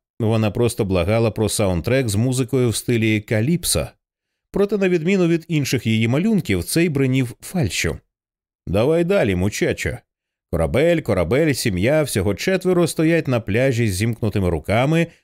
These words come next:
мов ляльки-витинанки, і з тими самими елізабетівськими веселими посмішками. Корабель, дім, а поряд фігурка негритосика,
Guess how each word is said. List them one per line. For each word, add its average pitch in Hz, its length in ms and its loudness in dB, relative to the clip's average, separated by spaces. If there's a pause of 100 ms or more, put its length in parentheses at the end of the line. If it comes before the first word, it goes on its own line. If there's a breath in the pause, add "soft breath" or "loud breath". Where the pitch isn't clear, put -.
(160)
мов 127 180 0
ляльки-витинанки, 110 1080 0 (460 soft breath)
і 214 180 2
з - 120 0
тими 160 280 0
самими 165 560 0
елізабетівськими 123 960 0
веселими 110 520 0
посмішками. 92 720 -2
Корабель, 113 540 0
дім, 165 380 0 (300 soft breath)
а 175 100 -2
поряд 226 280 0
фігурка 175 640 0
негритосика, 139 880 -2